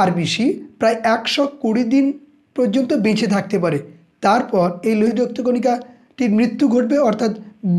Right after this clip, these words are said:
বিশিষ্ট হবে। আর এই বিশিষ্টকরণ বা ধ্বংস হয় এই স্প্লিন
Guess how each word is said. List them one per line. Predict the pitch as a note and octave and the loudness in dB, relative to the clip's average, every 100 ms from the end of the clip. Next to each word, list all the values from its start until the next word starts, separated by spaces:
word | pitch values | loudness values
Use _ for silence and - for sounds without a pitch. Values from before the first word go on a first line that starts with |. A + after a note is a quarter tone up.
| F#3 G3 | 2 2
বিশিষ্ট | A#3+ - D4 - C4 | 2 2 0 0 0
হবে। | C4 C#4 D#4 - - - | 2 0 -2 -8 -14 -2
আর | F3+ F3+ | 0 2
এই | E3 E3 | 0 0
বিশিষ্টকরণ | F#3+ A3 - D4+ D4+ A#3 A3+ F#3+ C#3+ - - _ - | 0 0 -2 -4 -2 0 2 0 -2 -6 -18 _ -6
বা | G3+ G3 F3+ - - E3 | 0 2 0 -6 -6 -2
ধ্বংস | A3+ B3 - | 0 0 -2
হয় | A#3 G3+ F3 - - | 0 0 -2 -6 -8
এই | A#3+ G3 | -4 -2
স্প্লিন | F3+ - G#3+ | -4 -4 -2